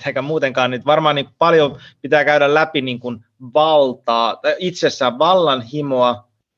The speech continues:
nautintoa ja siitä, että meitä tuntuu hyvältä, kun joku äh, idolisoi. Et se tietyllä tavalla se, et, et mistä ei kauheasti ehkä puhuta, on se, et kun ihmiset, ketkä on siellä, äh,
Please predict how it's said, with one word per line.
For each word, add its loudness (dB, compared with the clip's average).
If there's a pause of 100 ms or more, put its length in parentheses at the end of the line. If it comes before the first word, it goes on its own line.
(300)
nautintoa 0
ja 2
siitä, 2
että 0
meitä -2
tuntuu -4
hyvältä, 0
kun -6
joku -4 (460)
äh, -16 (160)
idolisoi. 0 (300)
Et -2
se -6
tietyllä 2
tavalla 2
se, 4
et, -2 (240)
et -10
mistä -2
ei 2
kauheasti 0
ehkä -2
puhuta, -2
on 0
se, 4
et 0 (360)
kun -4
ihmiset, -4
ketkä -2
on 2
siellä, 2
äh, -14